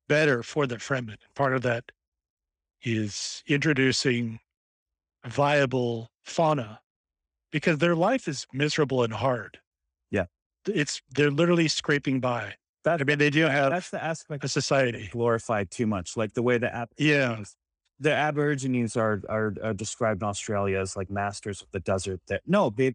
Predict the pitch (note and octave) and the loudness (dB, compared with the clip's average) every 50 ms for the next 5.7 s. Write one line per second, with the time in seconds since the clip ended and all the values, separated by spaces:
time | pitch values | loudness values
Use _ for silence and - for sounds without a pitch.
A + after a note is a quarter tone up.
0 | _ _ - C3+ C3 C3 A#2+ C3 B2+ A2+ - - F#3 E3+ - - - - B2+ C3+ | _ _ -2 2 2 2 2 0 -2 -2 -2 0 0 0 0 0 -4 -4 -2 -2
1 | D#3 C#3+ - - _ _ _ _ _ _ _ _ _ - - - B2+ B2 A#2+ A#2+ | -2 -2 -4 -6 _ _ _ _ _ _ _ _ _ -12 -4 -2 0 0 2 0
2 | A#2+ A#2+ G#2+ A#2 A2+ A2 G#2+ G#2 D#3+ D#3+ D3 B2+ C#3+ C#3 C3 - C#3 A#2 F#2+ A2+ | -2 -2 -4 -4 -4 -4 -2 0 0 0 0 -2 -4 -6 -6 -4 -6 -4 -2 0
3 | B2 A#2 G#2 A2+ A2 G#2 G#2+ G#2 F2+ - A#2+ A#2 G#2 - - G#2+ G2+ F2+ A2 A2 | -2 -2 -2 -2 -4 -2 -4 -4 -4 -2 -2 -2 0 0 -2 -2 -2 0 0 0
4 | A2 A2 G#2+ G#2 G2+ - G#2 G#2 A2 G#2+ G#2+ - - A2 A2+ A2+ A#2 A#2+ A#2+ A#2 | 2 2 0 0 -2 -2 -2 -2 -2 -2 -2 -4 -4 -2 0 0 2 2 0 0
5 | G#2+ A2+ G#2 G2+ G2 F#2 - - A2 G2+ G2 G2 F#2+ | 0 0 0 0 0 -2 -2 -4 -4 -2 -2 -2 -4